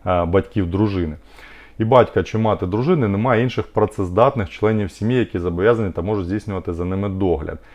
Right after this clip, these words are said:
які за висновком мсек чи лікарсько-консультативної комісії закладу охорони здоров'я або рішенням експертної команди з оцінювання повсякденного функціонування особи потребують постійного догляду.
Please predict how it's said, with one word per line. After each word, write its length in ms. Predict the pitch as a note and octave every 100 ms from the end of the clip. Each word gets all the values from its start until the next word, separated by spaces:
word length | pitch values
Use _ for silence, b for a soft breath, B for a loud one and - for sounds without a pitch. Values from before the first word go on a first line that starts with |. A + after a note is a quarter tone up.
| B B
які 280 | G#2+ D#3 A#2+
за 120 | A2
висновком 640 | A#2 A2 G2+ F2 G2 F#2
мсек 580 | G2 - - A#2+ G2+ E2
чи 240 | - F#2+ F#2
лікарсько-консультативної 1200 | G#2+ G2+ F2 F#2 - F#2+ F#2+ F2+ F#2+ G#2+ F#2+ F2+ -
комісії 420 | C#3 F3 - B2
закладу 380 | B2 A#2 A#2 A2
охорони 380 | G#2 A2+ A2+ G2+
здоров'я 380 | G2+ G#2+ G#2 -
або 320 | G#2 G#2 G2+
рішенням 400 | B2+ - G2+ F#2
експертної 520 | - - G2 G2+ F#2
команди 560 | - G2 C3+ E3 C#3 C3 B B B
з 80 | F#2+
оцінювання 580 | G#2 - A2 G#2 G2 F#2
повсякденного 540 | G2 - G2 G2 F2+ -
функціонування 580 | F#2 G2 F#2+ F#2+ F#2+
особи 280 | G2 D#3+ C#3
потребують 560 | - E2+ F#2 G2+ B2 -
постійного 460 | - - G#2+ G2+
догляду. 500 | F#2 F2 D#2 E2 D#2